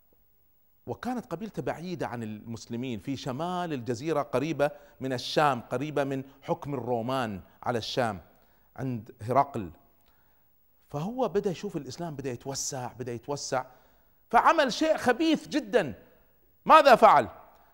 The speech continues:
أرسل الجواسيس على طريق اللي يأتي من المدينة المنورة، قال: "إذا شفتوا الرايات السود"، رايات المسلمين، النبي صلى الله عليه وسلم اختار الراية السوداء حتى يجعل الناس تخاف، "فالرايات السود إذا شفتوها أخبروني." ماذا يريد أن يفعل؟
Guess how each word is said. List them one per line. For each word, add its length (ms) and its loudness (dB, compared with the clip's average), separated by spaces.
أرسل 300 10
الجواسيس 680 6
على 240 6
طريق 480 -2
اللي 420 8
يأتي 280 4
من 140 2
المدينة 420 2
المنورة، 540 0
قال: 260 8
"إذا 140 8
شفتوا 320 2
الرايات 440 6
السود"، 560 0
رايات 260 6
المسلمين، 420 -4
النبي 140 -4
صلى 100 0
الله 80 -2
عليه 100 -2
وسلم 20 -4
اختار 220 2
الراية 220 4
السوداء 380 2
حتى 300 2
يجعل 220 0
الناس 240 -2
تخاف، 320 2
"فالرايات 500 4
السود 300 -2
إذا 140 6
شفتوها 520 -2
أخبروني." 680 -8
ماذا 180 -6
يريد 320 -4
أن 100 -10
يفعل؟ 380 -2